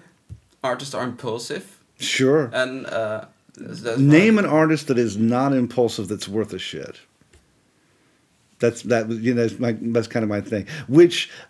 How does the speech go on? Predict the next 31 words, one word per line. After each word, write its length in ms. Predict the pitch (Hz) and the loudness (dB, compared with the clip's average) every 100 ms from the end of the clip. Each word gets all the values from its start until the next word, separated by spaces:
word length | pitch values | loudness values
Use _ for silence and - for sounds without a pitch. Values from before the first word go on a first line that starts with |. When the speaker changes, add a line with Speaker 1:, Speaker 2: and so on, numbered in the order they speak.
| _ _ | _ _
Speaker 2:
I 60 | - | 0
have 140 | 156 170 | 0 0
to 100 | 143 | -2
say, 300 | - 156 131 | 2 2 4
I 100 | 131 | 2
was 120 | 131 | 0
doing 280 | - 151 135 | 0 2 2
a 40 | |
live, 640 | 120 113 127 135 127 110 107 | 0 -2 -2 0 -2 -4 -8
um, 500 | 110 104 101 98 101 - | -8 -6 -6 -6 -8 -12
as, 140 | - - | -16 -12
when, 280 | 101 98 98 - | -10 -8 -10 -10
as 140 | 107 | -6
opposed 320 | 110 - 107 104 | -4 -2 -4 -4
to 60 | |
dead. 460 | 101 113 107 98 98 | -4 -2 -2 -4 -8
<laughs> 140 | - 147 107 - 139 185 147 - - 226 226 - | -8 -6 -6 -2 2 2 4 4 4 0 2 6
I 60 | |
was, 240 | 180 165 147 | 6 6 4
I 100 | 135 | 2
was 180 | 135 | 2
doing 240 | 127 143 135 | 2 0 2
a 40 | |
live 340 | 113 131 127 113 | 0 0 -2 0
lecture, 560 | 120 120 - 101 101 | 0 -2 -4 -4 -4
and, 360 | - 110 107 104 | -4 -4 -4 -6
um, 440 | - 110 107 107 - | -6 -6 -6 -8 -10
I 100 | 113 | -8
had 220 | 110 120 | -6 -4
a, 300 | 113 110 104 107 | -4 -4 -6 -8
uh, 340 | 113 117 117 | -10 -12 -16